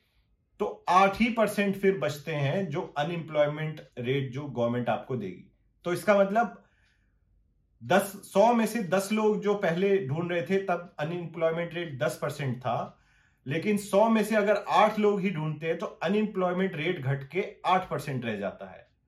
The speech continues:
तो इसका मतलब वो उस, उस चीज को cater ही नहीं कर रहा है जो लोग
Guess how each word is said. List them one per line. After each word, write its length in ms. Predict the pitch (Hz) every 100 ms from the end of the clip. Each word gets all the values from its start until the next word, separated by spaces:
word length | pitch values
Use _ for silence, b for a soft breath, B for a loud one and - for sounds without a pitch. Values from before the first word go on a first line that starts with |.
| _ _ -
तो 100 | 196
इसका 280 | 196 214
मतलब 400 | 226 208 220 185 156
वो 100 | 226
उस, 460 | 214 190 - - -
उस 440 | 180 175 190 196
चीज 160 | 214 196
को 140 | 208
cater 380 | 202 175 160 196
ही 80 | 196
नहीं 160 | 190
कर 160 | 180 151
रहा 180 | 143 147
है 160 | 185 196
जो 160 | 135 180
लोग 340 | 170 202 202